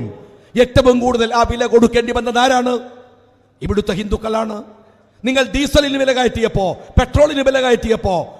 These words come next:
നിങ്ങൾ ഗ്യാസിന് വില കയറ്റിയപ്പോ അത് ഏറ്റവും കൂടുതൽ കൊടുക്കേണ്ടി വന്നത് ആരാണ്?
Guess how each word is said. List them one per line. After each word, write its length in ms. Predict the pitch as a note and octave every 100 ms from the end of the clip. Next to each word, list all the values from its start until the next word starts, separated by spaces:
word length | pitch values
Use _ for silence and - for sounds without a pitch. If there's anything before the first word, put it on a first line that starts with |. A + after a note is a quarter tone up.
| - - _ -
നിങ്ങൾ 320 | F3 A#3 A#3+ A3+ F#3 - - B2+
ഗ്യാസിന് 560 | G#3+ A3+ B3+ - A#3+ A#3
വില 180 | A#3 A3+
കയറ്റിയപ്പോ 600 | G#3+ G#3 G3+ F#3+ F#3 D3+ G#2+ - - _ _ _ _ -
അത് 80 | F#3+
ഏറ്റവും 320 | G#3+ A3+ A3
കൂടുതൽ 280 | A3 G#3 G#3+
കൊടുക്കേണ്ടി 440 | G#3+ A3 A3+ A3
വന്നത് 260 | A3+ A3 A3+
ആരാണ്? 380 | A3 A#3 A3+